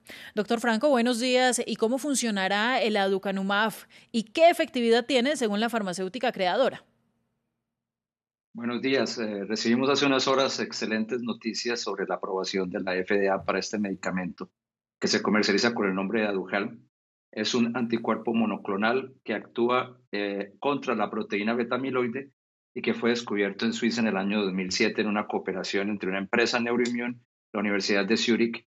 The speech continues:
Speaker 2: y que, eh, se está viendo que funciona dentro de su mecanismo de acción. Parece que funciona,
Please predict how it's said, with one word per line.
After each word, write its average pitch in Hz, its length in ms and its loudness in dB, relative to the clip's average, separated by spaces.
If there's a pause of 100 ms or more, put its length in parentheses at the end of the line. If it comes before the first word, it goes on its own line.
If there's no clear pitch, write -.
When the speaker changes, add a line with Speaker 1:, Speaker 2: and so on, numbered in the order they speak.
(460)
Speaker 2:
y 143 260 4
que, 139 380 2
eh, 101 500 0
se - 140 -6
está 117 200 0
viendo 127 320 2
que 117 140 -4
funciona 123 840 -2
dentro 101 280 -6
de 95 60 -4
su 98 80 -4
mecanismo 101 440 -2
de 120 40 0
acción. 113 260 -2
Parece 120 380 0
que 123 120 0
funciona, 120 500 -2